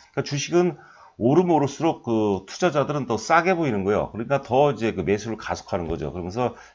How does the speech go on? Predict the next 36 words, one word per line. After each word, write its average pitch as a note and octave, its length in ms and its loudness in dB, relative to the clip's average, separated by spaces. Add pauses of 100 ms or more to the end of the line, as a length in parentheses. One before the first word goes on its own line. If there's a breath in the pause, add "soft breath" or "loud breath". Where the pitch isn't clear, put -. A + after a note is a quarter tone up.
에, D2 120 -6
가속도의 A2+ 480 -4
법칙이 G#2 320 -4
작용하는데, E2 720 -2 (480 loud breath)
에, G#2+ 160 0
그런 F3+ 220 4
것들이 F#3 340 2
이제 C#3 200 0
그 A#2+ 380 2
출발을 E3 380 2
하지 C#3+ 200 -2
않았나 G2 360 4
생각이 F2+ 320 -6
되죠. C#2+ 380 -6 (160)
그래서 F2+ 200 -10
유동성 A#2+ 380 -4
시기가 G#2+ 220 -8
굉장히 G2+ 280 -6
빨라지고 A2 340 0
있고, E2+ 420 2 (340 loud breath)
예, C3 100 0
저는 D#3+ 300 2
이게 C#3 380 2
파이널 E3+ 460 6
랠리의 B2 260 4
어떤 A2+ 240 0
출발점이라고 B2+ 640 -2
보거든요. E2+ 420 -2
그래서 E2+ 420 2 (240 loud breath)
뭐, F#2 160 -4
대상투가 C#3 640 0
언제 A2 300 2
올지 A#2 200 -4
모르겠지만, F#2 520 -2
우리가 F#2+ 240 0
이제는, A#2+ 600 -2